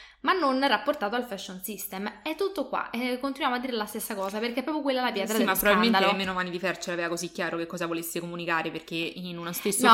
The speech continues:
Speaker 1: anche
Speaker 2: post
Speaker 1: perché
Speaker 2: ha detto tre
Speaker 1: <laughs> sì.
Speaker 2: cose diverse, quindi tu dici, "Ma in che senso?" Diciamo che è un po' strano, cioè sembra un lavoro fatto un po' nel complesso in maniera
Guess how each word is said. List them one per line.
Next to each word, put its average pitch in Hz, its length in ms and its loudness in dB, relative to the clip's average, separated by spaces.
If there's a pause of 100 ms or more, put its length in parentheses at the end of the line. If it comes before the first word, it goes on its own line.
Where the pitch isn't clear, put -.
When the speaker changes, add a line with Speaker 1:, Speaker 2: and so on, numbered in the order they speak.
Speaker 1:
anche 190 120 8
Speaker 2:
post 240 80 6
Speaker 1:
perché - 180 8
Speaker 2:
ha 254 100 10
detto 196 300 6
tre 208 180 6
Speaker 1:
<laughs> - 0 -
sì. - 60 2
Speaker 2:
cose 277 260 4
diverse, 185 500 2
quindi 185 280 -2
tu 175 140 -12
dici, 170 320 -6
"Ma 170 240 0 (580)
in 196 140 0
che 190 120 -4
senso?" 175 440 -4
Diciamo 240 320 0
che - 340 0 (640)
è 233 80 2
un 247 220 2
po' 262 280 8
strano, 180 600 2
cioè 208 120 -6
sembra 208 220 2
un 220 60 4
lavoro 254 280 4
fatto 220 340 0
un 202 160 -2
po' 180 1000 4
nel 196 220 0
complesso 190 1120 0 (520)
in 208 100 0
maniera 202 340 6